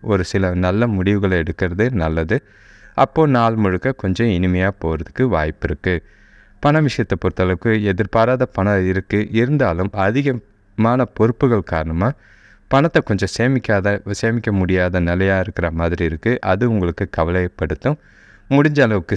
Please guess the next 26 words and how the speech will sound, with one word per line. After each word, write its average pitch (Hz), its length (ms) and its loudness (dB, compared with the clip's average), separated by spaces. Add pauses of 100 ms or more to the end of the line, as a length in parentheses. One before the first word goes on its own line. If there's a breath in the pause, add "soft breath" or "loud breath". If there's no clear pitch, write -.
செம்-, 113 240 0 (100)
செலவை 113 400 0 (100)
கண்ட்ரோல் 90 300 0 (120)
பண்றது 87 480 -2
நல்லதா 87 480 0
இருக்கும். 90 400 -2 (560 soft breath)
ஆரோக்கியத்தை 135 560 2
பொறுத்தளவுக்கு 90 640 0 (100)
பெரிய 113 340 2
பாதிப்புலாம் 92 680 0
எதுவும் 95 260 -2
கிடையாது. 87 640 -2
கொஞ்சம் 147 400 0
நிம்மதியா, 107 440 0 (160)
பொறுமையா 98 340 0
இருக்கிறது 87 400 -6
நல்லது. 82 520 -2 (640 soft breath)
அடுத்த 151 360 4
ராசி 104 260 4
பார்த்தீங்கன்னா 90 440 0 (100)
கடக 90 240 2
ராசி. 82 460 -2 (160)
இன்னைக்கு 156 360 2
வந்து 98 480 0
குடும்பத்துல 104 520 0 (420 soft breath)
பொருளாதாரம் 127 640 2